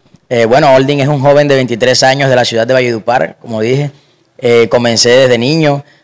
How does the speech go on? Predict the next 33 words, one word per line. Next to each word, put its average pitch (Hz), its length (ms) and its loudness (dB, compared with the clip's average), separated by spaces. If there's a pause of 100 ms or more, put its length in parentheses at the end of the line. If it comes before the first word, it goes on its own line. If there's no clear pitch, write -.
(120)
a 131 80 2
los 127 80 0
dieciséis 123 400 -2
años 135 180 -2
lancé 120 240 -2
mi 131 80 -2
primera 123 320 0
canción. 131 480 -4
He 123 60 2
venido 123 240 0
así 120 160 -2
consecutivamente, 117 1200 -2 (380)
eh, 117 540 2
durante 110 520 0
los 104 220 0
años 113 480 -2
que 113 160 -6
ya 107 100 0
lleva 120 140 2
mi 127 140 -2
carrera, 120 440 0
que 104 340 -8 (160)
comenzó 110 320 -6
en 113 40 -2
el 123 60 -2
dos 123 100 -2
mil 123 100 -2
dieciséis 120 360 0
hasta 123 100 -2
el 113 80 0
dos 110 80 -2
mil 107 100 -2
veintitrés, 113 540 -2